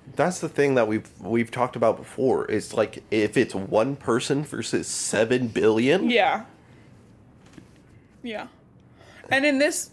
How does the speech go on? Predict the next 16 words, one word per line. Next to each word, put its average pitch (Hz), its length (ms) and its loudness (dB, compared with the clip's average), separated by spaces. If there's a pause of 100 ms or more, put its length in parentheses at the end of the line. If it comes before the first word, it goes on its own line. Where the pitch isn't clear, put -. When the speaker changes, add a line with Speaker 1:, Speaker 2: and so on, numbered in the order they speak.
(120)
Speaker 2:
in 240 220 0
this 269 180 4
scenario, 233 640 0
this 226 180 -4
specific 269 520 -2
scenario, 214 600 0
it's 220 220 -4
Ella 220 400 2
for - 180 -10
these 196 200 -12
people. 202 400 -6 (680)
Ella's 285 260 4
like, 285 200 2
"Do 254 180 -2
it." - 240 -2 (760)
Speaker 1:
Yeah. 139 160 -6